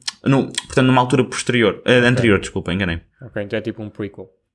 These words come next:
Speaker 1: É, só que, ou seja, o, o próprio Bumblebee já não é aquele tipo de carro, é um Camaro mais, um carocha mais pequenito, estás a
Speaker 2: Uhum.
Speaker 1: ver? E,
Speaker 2: Sim.
Speaker 1: hum,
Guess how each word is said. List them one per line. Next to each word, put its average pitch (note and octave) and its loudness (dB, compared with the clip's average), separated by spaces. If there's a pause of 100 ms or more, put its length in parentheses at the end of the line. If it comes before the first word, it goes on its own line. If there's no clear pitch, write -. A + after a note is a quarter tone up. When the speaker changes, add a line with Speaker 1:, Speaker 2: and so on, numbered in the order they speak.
(100)
Speaker 1:
É, G#2+ 2
só C3+ 2
que, - -14
ou B2 4
seja, A2+ 2
o, A#2 2
o G#2+ -2
próprio A2 0 (340)
Bumblebee A2+ 4
já C3+ 2
não C3+ 0
é C3 4
aquele B2+ 0
tipo B2+ 0
de - -16
carro, G#2+ 0
é - 2
um A2 -2
Camaro A2 2
mais, G2+ 2
um A2+ -2
carocha A2+ 2
mais F#2+ -2
pequenito, G2+ -4 (160)
estás A2+ -4
a F#2+ 0
Speaker 2:
Uhum. F2+ 0
Speaker 1:
ver? A#2 -2 (840)
E, G#2+ 4
Speaker 2:
Sim. G#2+ 6
Speaker 1:
hum, G#2 0